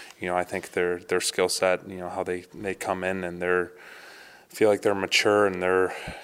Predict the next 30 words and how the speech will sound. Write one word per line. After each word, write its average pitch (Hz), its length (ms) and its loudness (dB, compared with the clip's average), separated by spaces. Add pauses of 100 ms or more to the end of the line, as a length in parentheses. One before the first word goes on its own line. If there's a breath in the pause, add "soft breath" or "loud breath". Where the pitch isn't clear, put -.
(100)
kinda 104 200 -2
ready 95 200 2
for 95 200 -2
this 92 200 -2
opportunity. 95 540 -4
They're 90 140 -4
only 95 180 0
gonna 92 160 -6
get 92 160 -4
better. 92 260 2
So, 87 380 -4 (420 loud breath)
um, 87 480 -8
you 92 80 -14
know, 87 100 -8
he's, 92 320 -2
he's 92 120 -10
another 90 300 -2
guy 92 240 2
that 90 160 -2 (260)
can 98 160 -10
shoot - 260 -4
the - 80 -6
puck 95 400 0
and 87 220 -8
has 87 320 -6 (180)
really 92 160 -4
good 90 120 -2
offensive 87 460 -4
instincts. 87 500 -6
So 87 280 -4